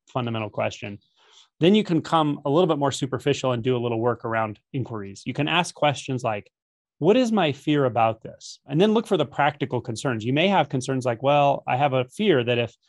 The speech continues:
this stays around, I won't be able to do the things I wanna do in my life later," or whatever they are. But the, the associated fears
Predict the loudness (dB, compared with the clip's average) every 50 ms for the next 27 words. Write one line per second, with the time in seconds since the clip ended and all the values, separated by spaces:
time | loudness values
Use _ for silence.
0 | _ _ _ _ 0 2 2 2 0 -4 -4 0 2 2 2 2 2 0 0 2
1 | 2 2 0 0 -4 -6 _ _ _ _ _ 4 4 6 6 4 4 2 0 2
2 | 0 -2 -2 -2 -2 -2 -2 -4 -6 -8 -6 -4 -4 -4 -4 -4 -6 -6 -6 -4
3 | -4 -4 -4 -4 -8 -8 -10 -10 -10 -12 -12 _ -8 -8 -8 -8 -10 -14 -16 _
4 | _ -2 0 2 2 0 -2 _ _ 0 2 4 6 8 8 8 6 4 4 2
5 | 0 2 0 0 0 -4 -4 -4 -6 -4 -2 -4 -4 -4 -6 -4 -2 0 0 0
6 | -2 0 2 4 4 4 4 2 2 2 2 0 -2 -4 -8 -4 0 2 2 2
7 | 0 -2